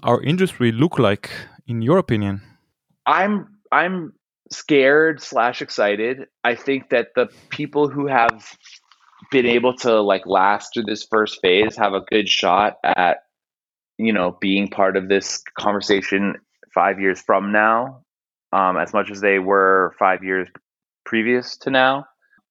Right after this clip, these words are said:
Speaker 2: Obviously, as regulations change and bigger corporate players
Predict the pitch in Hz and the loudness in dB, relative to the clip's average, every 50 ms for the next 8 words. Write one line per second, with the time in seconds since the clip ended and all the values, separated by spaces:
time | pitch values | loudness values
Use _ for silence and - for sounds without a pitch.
0 | _ 107 107 113 123 131 147 147 147 139 - - 135 139 135 131 131 131 - - | _ -2 0 0 0 0 0 0 0 0 -2 -4 -2 0 0 2 0 0 -2 -4
1 | _ - 101 104 107 107 110 110 110 - 104 113 110 107 104 110 104 104 104 - | _ -2 0 2 2 2 2 0 0 -2 -2 -2 -2 0 0 0 0 0 -2 -4
2 | 107 107 - - - - 117 113 113 113 110 107 107 101 - - - 92 98 95 | -6 -8 -8 -6 -2 0 0 2 2 0 -2 -2 -4 -6 -6 -4 -2 -4 -4 -4
3 | - _ - 120 117 107 113 113 110 101 - - - 110 104 101 - 104 98 - | -4 _ 0 0 2 2 2 2 2 0 -2 -2 0 0 0 2 0 0 0 0
4 | - - - - 101 101 101 101 104 104 101 98 98 | -2 -6 -2 0 2 4 4 4 4 4 2 0 -2